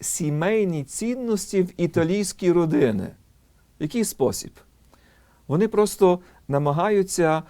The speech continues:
е, піклуючись старшими людьми, пояснити синові, доньці, що не є достатньо найняти, е, е, якусь особу, яка би доглядала тата і маму,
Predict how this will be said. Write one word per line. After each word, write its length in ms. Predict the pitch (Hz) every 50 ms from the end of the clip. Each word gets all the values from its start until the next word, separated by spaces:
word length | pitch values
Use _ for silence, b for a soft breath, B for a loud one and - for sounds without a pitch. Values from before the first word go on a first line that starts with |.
| B B B -
е, 360 | 123 123 127 113 - 101 110 - _ _ _ - - -
піклуючись 800 | - 151 - - 180 220 233 196 165 - - 110 107 - - - -
старшими 500 | - - - 165 170 180 - 160 139 131
людьми, 360 | 127 127 123 120 143 165 180
пояснити 800 | 180 - 170 160 147 143 - - 240 247 226 185 - 127 113 - - -
синові, 580 | - - - 190 214 220 196 175 156 160 151
доньці, 680 | - 113 120 123 120 120 123 120 - 208 208 190 156 - b b b b b b b
що 220 | - - 151 147
не 100 | 139 143
є 120 | 180 262
достатньо 680 | - - 185 180 - - 196 202 214 - 190 180 175 160 b b b b b
найняти, 920 | 143 143 147 151 151 151 160 180 185 196 196 190 190 - 151 143 135 127 - b b b b b -
е, 260 | 123 127 123 120 -
е, 180 | - 123 123 123
якусь 460 | 131 143 135 - 185 196 185 180 - -
особу, 420 | 139 135 127 - 220 220 190 170
яка 240 | 156 143 139 - 175
би 120 | 156 156
доглядала 500 | 147 131 151 127 139 139 139 190 202 180
тата 380 | 147 - - 165 180 180 - 156 -
і 120 | 127 113
маму, 380 | 117 139 170 247 294 170 113